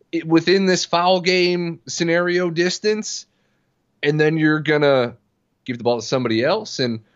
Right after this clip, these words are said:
obviously, you know, situationally, if Kobe's standing wide open, yeah, you should probably throw him the ball, Zach, 'cause you are gonna draw all the attention. I think that's a given, and that's something that,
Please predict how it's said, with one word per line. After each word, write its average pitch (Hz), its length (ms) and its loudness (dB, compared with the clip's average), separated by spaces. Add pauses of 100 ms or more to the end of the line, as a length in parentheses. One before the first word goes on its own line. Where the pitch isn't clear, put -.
(200)
obviously, 131 800 -6 (340)
you 127 140 -8
know, 123 340 -2
situationally, 131 1040 0
if - 80 -20 (280)
Kobe's 143 400 -2
standing 147 420 -4
wide 151 200 -2
open, 170 400 0 (320)
yeah, - 180 -2
you 147 160 -2
should - 160 -8
probably 170 240 0
throw 170 260 2
him 156 80 0
the 143 60 0
ball, 190 260 2
Zach, 131 320 -2
'cause 123 200 -6
you 127 140 -4
are 135 140 -2
gonna 127 200 0
draw 123 240 0
all 123 120 0
the 110 180 -2
attention. 110 520 -4
I 95 80 -10
think 101 240 -14
that's 90 220 -12
a 82 60 -16
given, 120 520 0
and 110 100 -2
that's 104 200 -4
something 101 360 -4
that, 92 240 -6